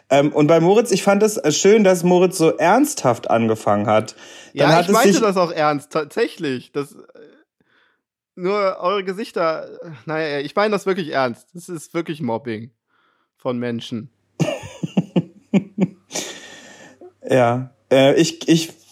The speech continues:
Speaker 1: ich kann mich auch nicht
Speaker 2: Eigentlich
Speaker 1: entscheiden.
Speaker 2: will ich Twelve Years a Slave, würde ich, wollte ich eigentlich
Speaker 1: Ja, das
Speaker 2: pitchen.
Speaker 1: klang auch ein bisschen nach einer Mischung aus Twelve Years a Slave und Django Unchained und Doktor Michaela
Speaker 2: Ja.
Speaker 1: Quinn, Ärztin aus Leidenschaft oder so.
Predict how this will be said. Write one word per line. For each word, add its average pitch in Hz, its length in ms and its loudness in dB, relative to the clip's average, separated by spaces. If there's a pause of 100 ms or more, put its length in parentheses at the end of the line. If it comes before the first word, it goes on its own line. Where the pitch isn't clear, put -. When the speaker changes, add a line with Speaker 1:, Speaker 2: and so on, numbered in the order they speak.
(180)
Speaker 1:
ich - 360 -6
kann 170 200 2
mich 160 160 2
auch 151 80 6
nicht 160 100 6
Speaker 2:
Eigentlich 143 80 6 (180)
Speaker 1:
entscheiden. 127 200 4
Speaker 2:
will 127 80 -4 (280)
ich - 60 -20
Twelve 170 300 0
Years 160 160 -4
a 143 60 -8
Slave, 120 380 -4 (320)
würde 113 180 -10
ich, - 140 -20
wollte 117 220 -10
ich 123 80 -12
eigentlich 113 220 -8
Speaker 1:
Ja, 147 120 6
das 160 200 2
Speaker 2:
pitchen. - 120 -8
Speaker 1:
klang 190 240 2
auch 156 200 2
ein 156 80 -2
bisschen 170 320 2
nach 151 120 4
einer 160 160 2
Mischung 156 360 2
aus 139 260 2
Twelve 151 300 2
Years 151 140 2
a 139 80 2
Slave 135 380 2
und 127 340 -2
Django 135 360 4
Unchained 131 500 2
und 123 380 0
Doktor 131 360 0
Michaela 135 460 4
Speaker 2:
Ja. 120 40 -2
Speaker 1:
Quinn, 143 360 2
Ärztin 131 360 2
aus 117 140 0
Leidenschaft 120 560 2
oder 113 200 0
so. 113 240 -2